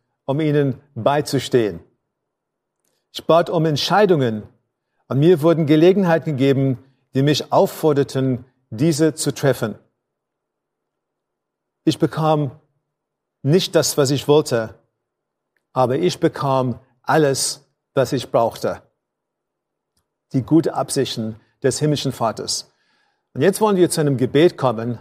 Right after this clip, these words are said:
das Vaterunser Gebet. Vaterunser Gebet. Und in diesem, diesem Gebet l-, werden wir erkennen, dass Jesus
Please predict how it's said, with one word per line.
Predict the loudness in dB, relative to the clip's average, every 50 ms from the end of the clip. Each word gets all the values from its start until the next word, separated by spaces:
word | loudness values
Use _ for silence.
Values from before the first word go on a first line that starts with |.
| -6 _
das | -4 -4 -4 -6
Vaterunser | -4 -2 -2 -2 -2 -2 -4 -2 0 0 0 0 2 2 2 0 0 -2 -4 -12 _ _ _ _
Gebet. | -4 0 2 2 2 2 -2 -8 -16 -18 _ _ _ _ _ _ _ _ _ _
Vaterunser | -18 -6 -2 0 0 0 0 -2 -2 0 0 0 0 0 -2
Gebet. | -2 -2 0 0 0 0 -2 -6 -12 _ _ _ _ _ _ _
Und | -8 -6
in | -4 0
diesem, | 0 0 2 2 2 2 2 2 0 -4 -6 -12 _ _
diesem | -2 -2 0 2 2 2
Gebet | 0 0 2 2 2 2 0 -2 -8 -14 _ _ _ _ _ _ _ _ _ _ _ _ _ _ _ _ _ _ _ _ -20 _ _ _ _ _ _ _
l-, | 0 2 2 2 2 0 -4
werden | -6 -6 0 2 4 4 4 4 2 0 -2
wir | 0 0 0 0 0 0 -2 -2 -6 -10 -18 -20 -20 -20 _ _ _ _ _ _ _ _ _ _ _ _
erkennen, | 0 0 0 0 -2 0 0 0 -2 -4 -8 -16 _ _ _ _ _ _ _ _
dass | 0 0 0 -2
Jesus | -2 0 0 0 2 4 4 4 4 2 0 -4 -6 -12